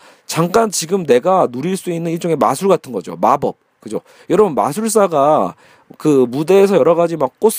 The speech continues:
꽃을 만들어내고, 막 토끼를 만들어내고, 비둘기를 막 만들어낸다고 해서 진짜로 무에서 유를 창조할 리가 없죠. 비둘기 한 마리를 모자에서 꺼내기 위해서는 실제로 비둘기 한 마리가 필요한 거예요, 재료를요. 그죠? 그런 것만큼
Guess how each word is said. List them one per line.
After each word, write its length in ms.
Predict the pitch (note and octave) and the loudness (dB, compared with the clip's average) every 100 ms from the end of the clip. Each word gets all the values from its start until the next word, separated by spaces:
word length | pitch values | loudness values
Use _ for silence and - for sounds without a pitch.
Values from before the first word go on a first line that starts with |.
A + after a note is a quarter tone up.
| - | -4
꽃을 320 | B3 B3 G3+ | -2 0 0
만들어내고, 720 | B2 C#3+ D#3 D#3 C#3 C#3+ D3 | -2 -2 -4 -4 -4 -2 -2
막 160 | A2+ G2+ | -2 -8
토끼를 380 | - G#3+ A#3 G#3 | -12 -10 -4 -2
만들어내고, 540 | E3+ C3 D#3 D3 C3 C#3 | -2 0 0 -2 -4 -6
비둘기를 540 | - C3 D#3+ D#3+ D3+ | -8 -2 -2 0 0
막 120 | C#3 A#2 | 0 0
만들어낸다고 640 | G#2+ C#3 D3+ C3+ A#2+ G#2+ | 0 -2 -4 -2 -2 0
해서 300 | G2+ D#3 C3 - - - | 0 2 0 -2 -20 -16
진짜로 460 | - D3 D#3+ G3 F#3+ | -8 -6 0 2 2
무에서 360 | C3 D3+ E3+ D3 | 0 0 0 -2
유를 200 | B2+ C#3+ | -4 -4
창조할 380 | G3 G3 G3+ | -4 0 0
리가 120 | F3+ B2+ | 2 -2
없죠. 360 | F2 - F2+ _ _ _ _ _ _ _ - | -2 -4 -10 _ _ _ _ _ _ _ -6
비둘기 460 | D#3 D#3 A#3+ A3 | -4 2 2 4
한 160 | A3 A3+ | 2 0
마리를 760 | A3+ A3+ A3 G#3+ A3 F#3 A2 - _ _ - | -2 -2 0 2 4 4 2 -2 _ _ -18
모자에서 680 | - B2+ D3 G3 G3+ G3 | -12 0 2 4 2 -2
꺼내기 500 | F#3+ G#3+ A3 G#3+ F#3 | -4 -2 0 0 -2
위해서는 500 | C3 C3+ C#3+ E3 E3 | -2 0 -2 -4 -2
실제로 520 | A2+ - A#3 A3 G#3 G3 | -2 -2 -2 2 2 2
비둘기 380 | C#3+ D#3 D#3+ | -2 -4 -2
한 120 | E3+ F#3+ | -2 0
마리가 400 | G3 F3+ E3 G3+ | 0 0 0 -2
필요한 440 | - - C#4 B3 | -4 -6 -6 -4
거예요, 200 | C3+ A2 | -4 -4
재료를요. 720 | G2+ B2 A#2 G2+ G2 B2+ F#2+ - _ - | -4 -6 -4 -4 -4 -4 -6 -12 _ -16
그죠? 240 | B2 C3+ | -8 -6
그런 280 | - F3+ G3+ | -2 -2 -2
것만큼 540 | D#3+ A#2 A2+ F3 G2+ | -2 -4 -2 -4 -4